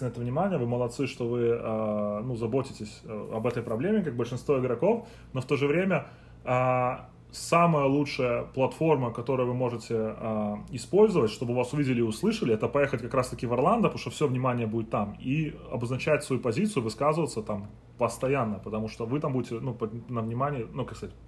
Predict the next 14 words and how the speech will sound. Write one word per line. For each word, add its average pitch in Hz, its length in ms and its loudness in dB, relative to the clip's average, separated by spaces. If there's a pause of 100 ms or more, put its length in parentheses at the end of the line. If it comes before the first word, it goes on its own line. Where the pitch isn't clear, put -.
(140)
под 143 220 4
там 110 240 -2 (560)
какой-то 127 300 2
призмой, 170 400 2
да, 135 140 6
двадцать 123 320 0
четыре 120 200 -2
на 117 80 0
семь. 110 260 -4
Вы 110 200 -2
постоянно 120 400 -2
будете 113 200 -6
давать 120 280 0
интервью, 156 500 2